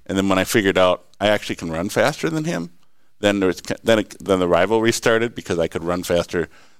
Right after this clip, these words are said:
than he was. And we never really g-, were close when we were at high school level. But the last two and a half years, he had,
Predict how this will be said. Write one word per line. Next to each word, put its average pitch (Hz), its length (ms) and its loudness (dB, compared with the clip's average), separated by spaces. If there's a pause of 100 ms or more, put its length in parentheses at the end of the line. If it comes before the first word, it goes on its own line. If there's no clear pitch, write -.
(140)
than 95 80 2
he 98 140 2
was. 90 320 2 (120)
And 98 140 0
we 107 100 2
never 120 240 2
really 107 280 2
g-, - 160 -6 (100)
were 92 320 -2 (140)
close 113 640 2
when 98 200 -4
we 95 80 0
were 87 60 0
at - 100 -2
high 95 160 -2
school 85 560 -6
level. 82 420 -4 (760)
But 107 360 0
the 104 120 6
last 104 320 2
two 151 100 0
and 127 80 2
a 107 40 4
half 104 220 2
years, 104 300 2
he 92 60 -2
had, 85 140 -2